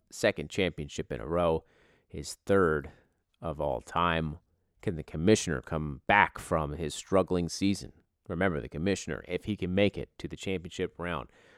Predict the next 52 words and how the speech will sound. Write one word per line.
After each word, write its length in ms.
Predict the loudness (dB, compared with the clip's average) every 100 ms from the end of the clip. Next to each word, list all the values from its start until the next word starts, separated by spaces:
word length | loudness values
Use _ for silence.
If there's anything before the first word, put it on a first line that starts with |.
| -4
will 140 | 2
likely 340 | 4 4 4 2
get 260 | 2 2
back 300 | 4 2 0
George 340 | -2 0 0 -2
Kittle, 340 | -2 0 -2 -6
one 160 | -10
of 60 | -10
the 100 | -12
anchors 380 | -10 -10 -10 -16
of 80 | -16
his 120 | -16
team 220 | -8 -6
that 140 | -6 -8
went 180 | -10
down 240 | -8 -8 -8
early 320 | -6 -4 -2 0
on 220 | 0 -2
that 140 | -6
has 180 | -8 -8
led 280 | 0 2 2
to 80 | -4
the 120 | -20
struggles. 520 | -12 -10 -10 -18 -20 _ _ _ _ _ _
And 100 | -16
he'll 140 | -10 -6
have 120 | -4
Jimmy 220 | -2 -2
Garoppolo 640 | 0 4 6 6 0 -4
slinging 420 | -6 -6 -4 -4 -6
the 100 | -6
rock 300 | -6 -6 -8
at 120 | -10
him 140 | -10 -18 -20 _ _ _ _
if 220 | 4 4
they 180 | 6 4
can 320 | 4 0 0
make 200 | 0 0
it 200 | 0 -4
to 120 | -8 -6
that 220 | -6 -6
round 220 | -8 -10 -14 _ _ _ _ _ _ _ -12
and 120 | -8
if 120 | -6
they 120 | -4 -2
actually 300 | -4 -8 -16
come 200 | -16 -14
back. 200 | -14 -16 -20 -6
I 80 | -2
don't 140 | -2
know 160 | -2
if, 80 | -4